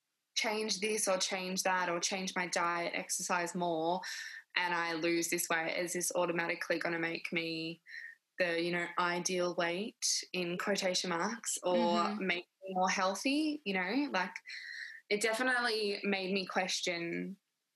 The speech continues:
Speaker 1: it made me question a lot and it, it put more pressure on, I think.
Speaker 2: Yeah.
Speaker 1: Mm.
Speaker 2: Yeah, absolutely. And it's funny because y-, when we say,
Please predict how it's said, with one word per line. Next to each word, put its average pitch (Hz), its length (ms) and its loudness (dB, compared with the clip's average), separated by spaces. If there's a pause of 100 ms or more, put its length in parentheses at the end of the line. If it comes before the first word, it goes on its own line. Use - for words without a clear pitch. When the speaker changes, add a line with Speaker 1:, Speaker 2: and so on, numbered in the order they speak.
(920)
Speaker 1:
it 185 100 -2
made 175 180 -2
me 175 100 -2
question 180 520 -2
a 170 80 0
lot 165 400 0
and 175 160 -2
it, 175 120 -4 (580)
it 185 200 -2
put - 220 0
more 180 220 0
pressure 180 420 -2
on, 185 300 0
I 190 200 -4
think. 202 280 -6 (200)
Speaker 2:
Yeah. 165 420 0 (760)
Speaker 1:
Mm. 185 120 -4
Speaker 2:
Yeah, 165 180 0 (540)
absolutely. 185 600 0
And 214 160 -2
it's - 180 -2
funny 190 300 2
because 202 480 0 (600)
y-, - 100 -10 (360)
when 208 260 0
we 196 320 0
say, 175 640 -2